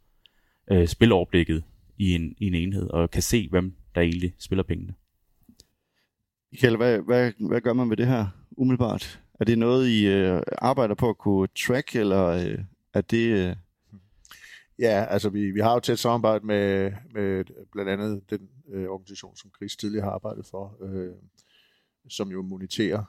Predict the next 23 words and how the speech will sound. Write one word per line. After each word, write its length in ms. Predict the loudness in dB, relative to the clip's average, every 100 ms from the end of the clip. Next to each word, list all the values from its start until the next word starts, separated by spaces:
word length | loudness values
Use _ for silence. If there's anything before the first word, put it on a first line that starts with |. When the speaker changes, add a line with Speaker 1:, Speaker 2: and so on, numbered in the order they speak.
| -14
Speaker 3:
internationalt 640 | -20 -16 -18 -14 -16 -12
de 80 | -8
her 160 | -8 -8
spillemønstre, 640 | -6 -6 -6 -14 -18 -16
og, 380 | -14 -12 -12 -10
og 100 | -8
Danske 280 | -8 -10
Spil 280 | -14 -10 -8
her 120 | -8
i 40 | -6
Danmark, 340 | -6 -6 -14 -18 -20
øh, 260 | -16 -14 -14 -14
og, 280 | -14 -14
og 100 | -14 -16
også 100 | -18
nogle 120 | -20
af 40 | -20
de 80 |
private 360 | -18 -14 -10 -8
har 120 | -6
jo 140 | -6 -8
også, 300 | -14 -18 -18
øh, 340 | -18 -16 -18